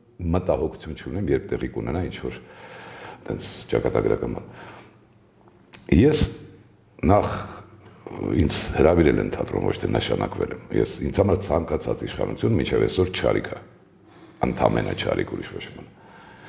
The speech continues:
Բայց չարիք էլ կա, ուռոդներ էլ կան, էլի։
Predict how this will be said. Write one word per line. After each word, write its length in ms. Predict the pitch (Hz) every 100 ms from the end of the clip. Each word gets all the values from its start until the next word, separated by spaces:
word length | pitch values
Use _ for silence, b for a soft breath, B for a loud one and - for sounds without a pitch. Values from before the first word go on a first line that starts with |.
| B
Բայց 120 | - 60
չարիք 340 | 64 64 64 67
էլ 60 | 58
կա, 140 | 76 107 123 127 - B B B B B B _ _ _ _ _ 87
ուռոդներ 520 | 87 82 73 65 60
էլ 80 | 52 -
կան, 180 | - 71
էլի։ 160 | 113